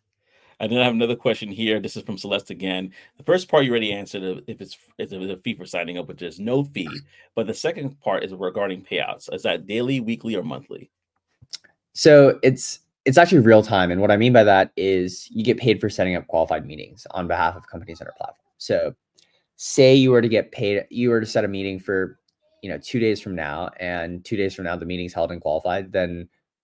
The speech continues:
Speaker 2: we automatically process payouts, you know, via direct deposit to your bank account two days from now, like, after the company's marked the meeting is qualified. If you set a meeting, like, you know, two weeks from now or a week from now, then,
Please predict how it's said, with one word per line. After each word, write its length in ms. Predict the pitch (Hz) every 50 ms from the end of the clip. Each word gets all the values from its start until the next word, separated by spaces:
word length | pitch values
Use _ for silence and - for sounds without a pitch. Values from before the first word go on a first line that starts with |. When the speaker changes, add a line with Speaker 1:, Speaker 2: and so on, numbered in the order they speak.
| _ _
Speaker 2:
we 120 | - 101
automatically 420 | 101 107 107 104 104 104 107 104 92
process 560 | - - 85 87 92 - - 82 80 - - _ _ _ _ -
payouts, 460 | 92 92 87 80 80 - - - -
you 100 | - 104
know, 100 | 95 85
via 280 | 80 90 92 82 82 82
direct 320 | - - - 90 85 -
deposit 320 | - - - 92 82 - -
to 60 | -
your 80 | 87 78
bank 220 | - 80 85 85
account 340 | 78 73 - 73 69 73 - _ _ _ _
two 140 | - - 90
days 180 | 92 92 90 90
from 120 | - 69
now, 120 | - - - -
like, 180 | - 82 -
after 240 | 85 85 82 - 87
the 80 | 78 80
company's 340 | - 82 78 - 82 78
marked 200 | - - 76 -
the 60 | - 82
meeting 140 | 78 76
is 80 | 78 -
qualified. 340 | - 120 101 92 - - -
If 480 | _ _ _ _ _ _ _ _ _ -
you 80 | 117
set 160 | 113 - 131 117
a 60 | 110
meeting, 260 | 104 104 98 101 101
like, 220 | 98 82 85 - _ _ _ _ _
you 100 | - 110
know, 140 | 92 78 73 -
two 200 | - - 143 123
weeks 220 | 117 123 127 127 -
from 120 | 120 107
now 320 | 95 78 78 80 80 82
or 180 | 82 82 85 80
a 100 | 69 85
week 200 | 95 117 117 117
from 160 | - - 92
now, 260 | 87 76 76 80 85
then, 420 | 82 82 85 82 80 80 82 82